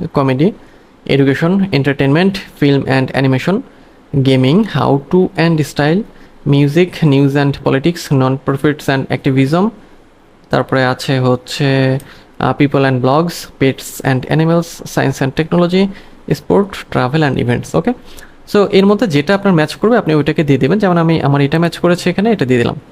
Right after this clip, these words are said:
ভিডিও ল্যাঙ্গুয়েজ, আমাদের, আহ, মানে language and captions, মানে হচ্ছে যে ওই যে সাবটাইটেল যেটা,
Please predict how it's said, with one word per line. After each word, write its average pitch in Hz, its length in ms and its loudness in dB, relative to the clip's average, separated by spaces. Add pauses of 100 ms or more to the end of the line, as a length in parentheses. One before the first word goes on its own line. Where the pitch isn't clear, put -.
(720)
ভিডিও 175 240 4
ল্যাঙ্গুয়েজ, 123 520 -2 (880)
আমাদের, 151 480 2
আহ, 131 320 0
মানে 123 300 0
language 131 400 2
and 135 180 0
captions, 135 440 -4 (140)
মানে 127 160 -2
হচ্ছে 123 180 -2
যে 123 100 2
ওই 123 80 2
যে 123 100 0
সাবটাইটেল 123 500 -2
যেটা, - 200 -2